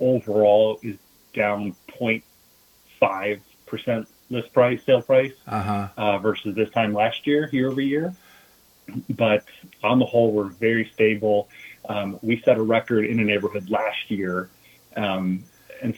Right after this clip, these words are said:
Speaker 1: so, or this, this past, a couple months ago rather, and it was just pricing it right. It was furnished, and we followed. We, we <laughs> put our money where our mouth was with those trends. Um, but pricing is still very stable. That's the best way I can describe it.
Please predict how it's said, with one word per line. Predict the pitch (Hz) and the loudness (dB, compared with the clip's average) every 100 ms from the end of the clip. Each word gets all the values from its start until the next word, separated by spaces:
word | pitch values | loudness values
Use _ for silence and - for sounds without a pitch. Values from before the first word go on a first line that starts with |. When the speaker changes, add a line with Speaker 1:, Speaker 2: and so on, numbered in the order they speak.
| - | -2
Speaker 1:
so, | 110 | -2
or | 117 104 | 0 0
this, | 104 - | 0 -2
this | 107 - | -6 -2
past, | 107 92 - | -2 -2 -4
a | |
couple | - 107 | -2 -2
months | 92 101 101 | 0 -6 -4
ago | 95 | -6
rather, | 92 90 87 87 90 _ _ _ 117 | -4 -2 -2 -4 -6 _ _ _ 0
and | 110 | 2
it | 113 | 4
was | 104 | 2
just | 104 - - | -2 -4 -8
pricing | - 104 85 - 147 | 0 2 2 0 0
it | - | 0
right. | 104 107 - _ _ 92 | -2 -2 -4 _ _ -10
It | 82 | -8
was | 82 - | -10 -4
furnished, | 104 120 185 - - | -2 0 0 -4 -6
and | 95 90 | -4 -4
we | |
followed. | - 90 92 95 85 - - - | 0 2 2 0 -6 -14 -12 -6
We, | 95 - | -4 -2
we | - - | -2 0
<laughs> | 135 | 0
put | 139 | 6
our | 120 | 6
money | 120 120 120 | 8 6 6
where | 117 | 6
our | |
mouth | 110 110 123 | 4 0 -2
was | 117 | -6
with | 113 110 | -2 -2
those | 107 104 | -2 -2
trends. | - 120 147 185 - _ - _ - | 0 0 0 -4 -8 _ -20 _ -10
Um, | 131 127 113 107 - _ - | -4 -2 -2 -4 -8 _ -2
but | 131 - - | -2 -2 -4
pricing | 139 160 233 220 | -2 -2 -2 -2
is | 185 | -2
still | - 160 | 2 2
very | 131 113 135 160 165 143 - - _ - | 0 -4 0 2 2 0 -4 -20 _ -10
stable. | 104 92 - 104 - | -8 -8 -8 -6 2
That's | 139 156 - | 4 4 4
the | 139 | 2
best | 117 95 - | 4 2 2
way | 120 104 | 2 2
I | |
can | 95 98 | 0 -8
describe | 90 - 92 - - | -10 -8 -10 -10 -12
it. | - | -14